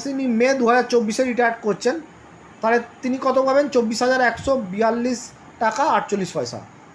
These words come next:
যিনি জুন দু হাজার চব্বিশে রিটায়ার করছেন, চব্বিশ হাজার দুশো একানব্বই টাকা ঊনপঞ্চাশ পয়সা।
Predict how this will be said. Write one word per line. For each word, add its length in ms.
যিনি 280
জুন 460
দু 80
হাজার 160
চব্বিশে 280
রিটায়ার 240
করছেন, 340
চব্বিশ 300
হাজার 180
দুশো 180
একানব্বই 760
টাকা 200
ঊনপঞ্চাশ 500
পয়সা। 300